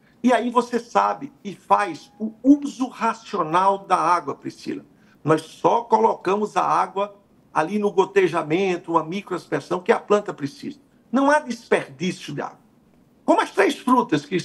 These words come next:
o Brasil mais exporta, elas estão no semiárido nordestino que eu falei agora há pouco. Então, isso é muito importante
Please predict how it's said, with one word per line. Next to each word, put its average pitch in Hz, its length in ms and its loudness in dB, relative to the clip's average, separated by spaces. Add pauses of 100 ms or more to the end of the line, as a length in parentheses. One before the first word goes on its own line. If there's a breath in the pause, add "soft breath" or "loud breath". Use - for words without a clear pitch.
o - 20 -6
Brasil 185 320 2
mais 190 220 2
exporta, 190 560 0
elas 208 240 -2
estão 190 360 -6
no 185 120 -8
semiárido 196 880 0
nordestino 185 640 -4
que - 80 -2
eu 185 60 -2
falei 185 320 -2
agora 208 180 0
há 226 40 -2
pouco. 254 360 2 (480 soft breath)
Então, 196 240 2
isso 220 300 -2
é - 20 4
muito 208 320 -2
importante - 720 -2